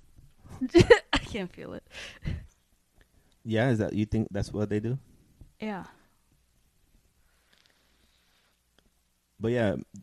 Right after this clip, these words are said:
Speaker 2: um, people used to just saw women in half just for the, the love of magic.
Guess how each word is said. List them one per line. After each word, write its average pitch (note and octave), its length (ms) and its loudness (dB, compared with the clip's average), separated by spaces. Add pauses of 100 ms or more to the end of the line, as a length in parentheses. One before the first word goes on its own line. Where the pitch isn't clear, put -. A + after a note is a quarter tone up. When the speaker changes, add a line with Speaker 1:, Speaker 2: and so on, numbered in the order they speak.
(120)
Speaker 2:
um, G2 260 -2
people D3+ 280 0
used D3 240 2
to B2 60 -8
just B2 220 -2
saw A#2 200 2
women A2 360 2
in G2 100 -2
half G#2+ 360 -2
just G#2 260 -6
for G#2 120 -2
the, F#2+ 260 -2
the G2 120 -4
love G2 240 -4
of F#2 140 -2
magic. G2 440 -4